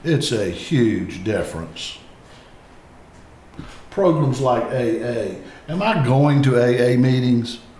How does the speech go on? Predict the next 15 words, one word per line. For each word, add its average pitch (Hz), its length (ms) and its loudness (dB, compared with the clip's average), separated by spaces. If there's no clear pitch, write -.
or 123 140 4
am 120 100 2
I 135 300 0
doing 120 580 0
A 95 280 -8
A? 95 300 -10
That 143 240 0
is, 95 140 -6
doing 156 300 2
A 120 40 2
A 117 360 2
is 85 180 -2
a 85 80 -6
very, 90 580 -2
uh, 107 220 -8